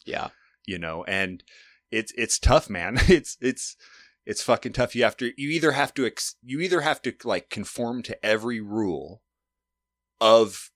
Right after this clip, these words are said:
Speaker 2: what society is deeming valuable to consume,
Speaker 1: Mm-hmm.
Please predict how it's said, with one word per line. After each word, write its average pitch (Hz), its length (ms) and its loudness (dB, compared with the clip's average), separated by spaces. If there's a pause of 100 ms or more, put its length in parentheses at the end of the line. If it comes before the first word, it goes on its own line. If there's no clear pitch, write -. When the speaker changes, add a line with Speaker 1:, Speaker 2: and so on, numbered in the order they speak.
(160)
Speaker 2:
what 104 420 0
society 101 920 2
is 90 160 -6
deeming 95 360 -4
valuable 107 580 0
to - 140 -10
consume, 104 680 -6 (200)
Speaker 1:
Mm-hmm. 90 260 -12